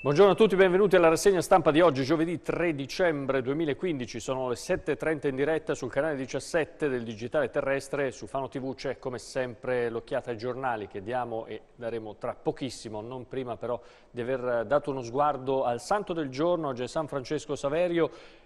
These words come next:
eh, e al tempo, eh, il sole è sorto alle sette e ventitré e tramonterà alle sedici e trentadue. Il tempo, dicevo, eh, per la giornata di oggi: avremo cielo sereno poco nuvoloso,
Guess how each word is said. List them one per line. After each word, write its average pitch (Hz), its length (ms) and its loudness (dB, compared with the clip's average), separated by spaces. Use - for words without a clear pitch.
eh, 117 640 0
e 143 120 0
al 143 200 0
tempo, 120 640 0
eh, 123 100 -6
il 120 180 -4
sole 147 240 -4
è 120 40 -6
sorto 131 340 -4
alle 123 120 -2
sette - 380 -6
e - 20 -6
ventitré 170 540 -2
e 143 100 -6
tramonterà 131 440 -6
alle 123 100 -4
sedici 127 560 -6
e 117 80 -6
trentadue. 151 480 0
Il 120 100 -2
tempo, 143 300 -2
dicevo, 131 420 0
eh, 120 140 -2
per 131 220 0
la 131 100 0
giornata 143 360 -2
di 165 100 0
oggi: 190 300 6
avremo 127 260 -2
cielo 135 180 -4
sereno 139 360 -4
poco 127 240 0
nuvoloso, 165 800 2